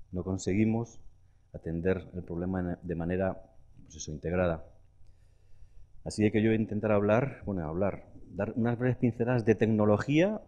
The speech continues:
o de sistemas de información, que no tienen nada que ver con lo informático, en la coordinación sociosanitaria, en cómo esos dos sistemas se hablan,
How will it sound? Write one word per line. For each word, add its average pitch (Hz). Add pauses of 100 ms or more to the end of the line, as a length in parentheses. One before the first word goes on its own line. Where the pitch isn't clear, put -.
(760)
o 104
de 104
sistemas 113
de 104
información, 101 (160)
que 87
no 90
tienen 101
nada 95
que 92
ver 98
con 92
lo 113
informático, 123 (1400)
en 110
la 92
coordinación 85
sociosanitaria, 87
en 80
cómo 95
esos 92
dos 98
sistemas 92 (160)
se -
hablan, 82